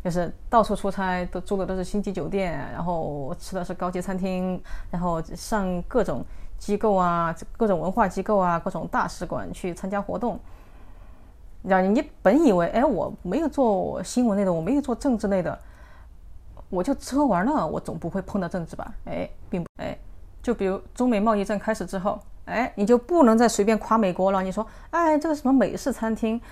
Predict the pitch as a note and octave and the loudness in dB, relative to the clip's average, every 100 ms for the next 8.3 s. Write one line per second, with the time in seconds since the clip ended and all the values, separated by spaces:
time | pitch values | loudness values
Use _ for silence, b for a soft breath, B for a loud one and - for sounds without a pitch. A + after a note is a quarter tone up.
0 | B F#3 G#3 F3+ F#3 - D#3+ F3 G#3 G#3 | B -4 -2 0 -4 -4 -4 -2 -2 0
1 | E3+ F3+ F3+ - F3+ F#3 G3 - G3 F#3 | -2 -2 -4 -6 -4 -2 -2 -2 -2 -2
2 | G#3 F#3+ G3 G#3+ A#3+ C4 C#4 - - - | -4 -4 -4 -4 -2 -2 -4 -8 -12 -10
3 | - - C#4+ F#3+ F#3+ F3+ - G#3 G#3 G#3+ | -8 0 2 2 0 -4 -2 -2 0 -4
4 | G#3 - A#3+ G3+ - F#3+ C4 - - b | -6 -4 -4 -2 -2 4 4 2 -4 b
5 | b b b - G3 D#3 - - - - | b b b -4 -4 -6 -10 -16 -18 -18
6 | - - - D4+ C#4+ - C#4 B3+ A#3+ - | -18 -14 -2 -2 2 4 4 4 2 0
7 | C#4 B3+ F#3 F#3+ E3+ - G3+ E3+ G3 F3+ | 2 2 2 -2 -2 -4 -2 -2 -2 -2
8 | F3+ E3+ | -2 -4